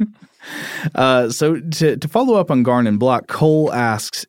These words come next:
"Okay, is their estimate correct?" They don't say how they got to these numbers. And to figure that out, Cole did a review of the existing literature on the chemical composition of the human body,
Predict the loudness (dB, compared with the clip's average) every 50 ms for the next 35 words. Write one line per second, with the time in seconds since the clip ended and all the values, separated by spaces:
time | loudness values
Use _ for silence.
0 | _ -2 -2 0 0 0 0 -2 -4 _ 0 0 0 0 0 0 0 2 2 2
1 | 2 0 -2 -4 -2 -2 0 0 -2 -4 -6 -6 -4 -2 -2 -2 -4 -6 -10 -8
2 | -4 -2 -2 0 0 -2 -2 -4 -4 -2 -2 -2 -2 -2 -2 -2 -4 -4 -4 -4
3 | -6 -8 -8 -10 -12 -10 -10 -10 -8 -6 -6 -8 -8 -8 -8 -10 -6 -2 0 0
4 | 0 0 -2 -4 -2 -2 0 0 0 0 0 0 -2 -2 -6 -4 -2 0 2 2
5 | 2 0 0 0 0 2 2 0 0 0 -2 0 0 0 0 -2 -4 -4 -2 -2
6 | -2 -2 -2 -2 -2 -2 -2 -2 0 0 0 2 0 0 -2 -2 -2 -4 -4 -2
7 | -2 -2 -2 -4 -6 -4 0 0 2 2 0 0 0 0 0 0 0 -2 -2 -2
8 | -2 -2 -2 -2 -2 -2 -2 -2 -2 -2 -4 -4 -6 -6 -6 -4 -2 -2 0 0
9 | -2 -2 -2 -2 -2 -4 -6 -8 -12